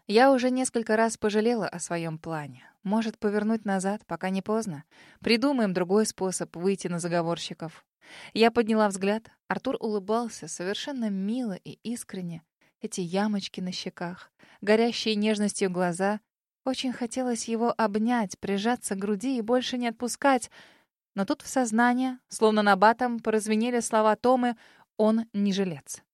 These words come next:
Я снова ощутила знакомое беспокойство, и ноги начали гудеть, в ушах застучало, сердце забилось сильнее. «У нас всё равно ничего не выйдет»,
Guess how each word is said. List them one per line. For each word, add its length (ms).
Я 160
снова 260
ощутила 440
знакомое 480
беспокойство, 720
и 60
ноги 220
начали 320
гудеть, 460
в 80
ушах 340
застучало, 680
сердце 400
забилось 440
сильнее. 520
«У 100
нас 340
всё 200
равно 220
ничего 400
не 140
выйдет», 420